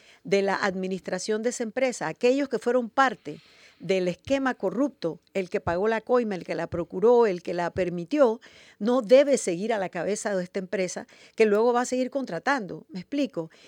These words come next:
Es cierto, hemos recibido informaciones, se ha recuperado parte. Entiendo que en el mundo no hay... Eh,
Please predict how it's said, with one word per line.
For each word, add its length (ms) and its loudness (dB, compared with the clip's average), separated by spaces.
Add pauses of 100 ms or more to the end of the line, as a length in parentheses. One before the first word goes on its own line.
(140)
Es 140 0
cierto, 580 4
hemos 260 2
recibido 640 2
informaciones, 880 -6 (240)
se 160 2
ha 60 4
recuperado 680 0
parte. 500 -2 (280)
Entiendo 560 2
que 80 -6
en 80 -6
el 100 -6
mundo 640 0
no 260 0
hay... 380 -2 (400)
Eh, 380 0